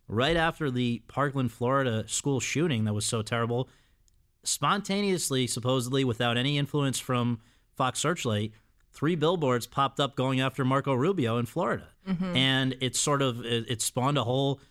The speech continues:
Speaker 1: conversation about maybe something like that, shaming people into doing the right thing, is gonna be a tactic that is replicated throughout the world. Are we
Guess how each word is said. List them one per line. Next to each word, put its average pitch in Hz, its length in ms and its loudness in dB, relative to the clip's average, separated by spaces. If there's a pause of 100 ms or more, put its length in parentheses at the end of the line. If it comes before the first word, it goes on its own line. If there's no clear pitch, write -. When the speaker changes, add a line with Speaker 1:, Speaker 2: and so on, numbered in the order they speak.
(160)
Speaker 1:
conversation 131 640 -2
about 117 120 2
maybe 117 240 0
something 135 320 0
like 117 200 -2
that, 131 280 0 (220)
shaming 139 440 0
people 117 500 -2 (200)
into 120 180 -2
doing 123 240 2
the 120 80 2
right 117 260 0
thing, 156 260 -2
is 120 260 -2
gonna 127 160 0
be 123 100 0
a 117 60 0
tactic 123 480 -4
that 120 260 -2
is 117 180 -2
replicated 123 640 -2 (380)
throughout 180 300 0
the 180 60 -2
world. 107 420 -2 (400)
Are 117 180 0
we 117 440 0